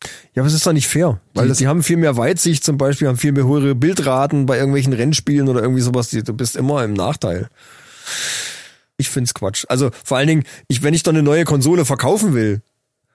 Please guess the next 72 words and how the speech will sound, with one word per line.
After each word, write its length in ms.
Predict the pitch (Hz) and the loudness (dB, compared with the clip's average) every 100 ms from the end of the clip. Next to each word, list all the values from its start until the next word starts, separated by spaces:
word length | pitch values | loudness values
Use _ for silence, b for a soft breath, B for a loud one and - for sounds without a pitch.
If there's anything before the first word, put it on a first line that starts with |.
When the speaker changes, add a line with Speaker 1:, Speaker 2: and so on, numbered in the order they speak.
| _ _ _ _ | _ _ _ _
Speaker 1:
dann 120 | - 131 | -2 0
will 80 | |
ich 60 | 160 | 2
doch 140 | 180 | 0
die 100 | 151 | 2
neuen 280 | 156 135 175 | 2 2 2
Spiele, 260 | 190 180 165 | 0 0 0
die 120 | 139 | 0
kommen, 280 | 123 151 190 | 0 0 2
nicht 180 | 156 165 | 2 0
auf 100 | 139 | 0
den 140 | 147 | 0
alten 240 | 120 208 | 0 0
Geräten 300 | 170 139 143 | 0 0 0
auch 160 | 151 208 | 0 2
haben. 180 | 143 117 | 2 2
Wer 140 | 117 | 0
will 100 | 113 | 0
denn 100 | 143 | 0
eine 120 | 131 123 | 0 2
neue 160 | 123 | 0
Konsole 380 | 127 117 123 262 | 0 0 0 2
haben, 240 | 110 101 | 0 0
wenn 100 | 104 | 0
es 80 | 104 | -2
auf 120 | 104 | -2
den 120 | 123 98 | -2 0
alten 240 | 120 135 | 0 0
auch 120 | 117 | 0
läuft? 380 | 190 117 107 - | 2 2 0 0
Und 120 | 123 | -2
ich 80 | 113 | 0
hab 120 | 120 | 0
jetzt 200 | 139 117 | -2 -2
kein 160 | 123 117 | -2 0
Geld 200 | 123 170 | 0 2
und 120 | 143 | 2
will 80 | 123 | 2
Speaker 2:
Gut, 160 | 170 | 2
Speaker 1:
mich, 80 | 139 | 2
will 100 | 143 | 0
nicht 120 | 180 | 0
Speaker 2:
da, 40 | - | 0
Speaker 1:
umsteigen, 400 | 160 165 151 139 | 0 2 2 2
Speaker 2:
da 140 | 170 | 2
werden 220 | 175 214 | 2 2
Speaker 1:
dann, 40 | 208 | 2
Speaker 2:
wir 60 | |
Speaker 1:
äh, 40 | 156 | 2
Speaker 2:
nicht 120 | 120 | 2
hintersteigen, 720 | 190 208 196 - 175 175 175 | 2 2 0 2 0 2 2
welche, 460 | 160 170 180 170 151 | 2 2 2 2 2
welche 200 | 156 151 | 2 2
strategischen 680 | 139 143 143 165 170 147 156 | 0 0 0 2 2 2 2
Gründe 320 | 127 156 190 | 2 2 2
dahinter 380 | 156 147 160 165 | 2 0 0 0
stehen 280 | - 147 143 | 0 0 0
von 180 | 143 | 0
Microsoft. 560 | 135 131 139 139 139 127 | 0 0 0 0 0 -2
Das 100 | 127 | -4
ist 140 | 127 131 | -2 -2
unsere 340 | 226 214 190 | 0 0 0
subjektive 640 | 151 170 175 160 - 170 156 | 0 0 -2 -2 0 0 0
Meinung. 400 | 143 156 165 156 | 0 0 0 0
Ich 120 | 127 | 0
find's 200 | 147 131 | -2 0
auch 180 | 127 143 | 0 0
ein 80 | 147 | 0
bisschen 200 | 139 143 | 0 0
merkwürdig, 560 | 131 135 139 139 127 - | 0 0 0 0 0 -2
aber 180 | 123 135 | -2 0
vielleicht 500 | 160 226 269 - | 0 0 0 -6